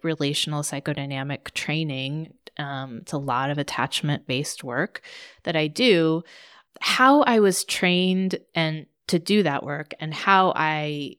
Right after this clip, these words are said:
intuitively felt, you know, like, this is how I want to approach people who, um,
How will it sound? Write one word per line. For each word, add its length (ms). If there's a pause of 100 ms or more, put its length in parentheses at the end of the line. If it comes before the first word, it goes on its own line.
(120)
intuitively 920
felt, 500
you 120
know, 140
like, 220
this 160
is 120
how 380
I 80
want 220
to 60
approach 720 (440)
people 480 (100)
who, 680 (200)
um, 540